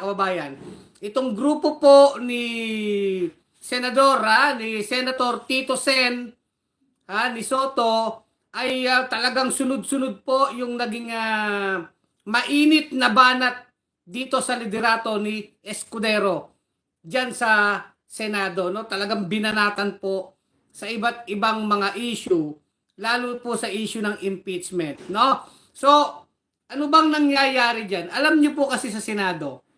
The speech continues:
talagang ang pagpapalit po ng liderato, eh, ano yan eh,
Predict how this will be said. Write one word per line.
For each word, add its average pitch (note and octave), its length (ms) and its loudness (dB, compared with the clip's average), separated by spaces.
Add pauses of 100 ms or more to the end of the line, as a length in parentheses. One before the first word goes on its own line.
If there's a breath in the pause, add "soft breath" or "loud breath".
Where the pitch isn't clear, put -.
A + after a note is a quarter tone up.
(480)
talagang B3+ 560 0
ang B3 240 0 (800)
pagpapalit A#3+ 960 -4
po A#3 160 -6
ng G#3+ 240 -6
liderato, F#3 640 -4
eh, F3+ 240 -4
ano E3+ 80 -2
yan F3+ 240 -2
eh, B2+ 100 -12